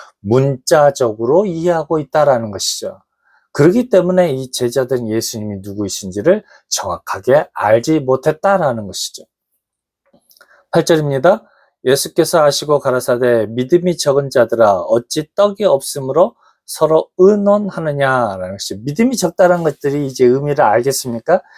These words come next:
믿음이 적다라는 것은 예수님이 어떤 예수님인지를 모른다라는 것이죠. 즉, 이 유대인들이 기대하는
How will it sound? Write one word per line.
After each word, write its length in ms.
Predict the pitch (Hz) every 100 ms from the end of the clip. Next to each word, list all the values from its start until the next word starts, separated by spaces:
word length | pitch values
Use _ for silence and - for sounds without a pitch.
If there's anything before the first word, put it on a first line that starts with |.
| - - _
믿음이 540 | 110 123 147 151 139
적다라는 760 | - 160 _ 214 202 180 143
것은 400 | 120 - 202 156 98 _ - _
예수님이 800 | 113 123 143 165 151 151 175 185 -
어떤 800 | - 110 - _ _ 208 226 214
예수님인지를 760 | 196 170 - 156 143 131 131 135
모른다라는 720 | 110 98 135 190 233 202 135
것이죠. 420 | 113 - - 95 - _
즉, 240 | 208 202 _ - - _
이 240 | 135 135
유대인들이 800 | 117 139 160 233 233 214 214 190
기대하는 760 | - - 127 151 123 143 170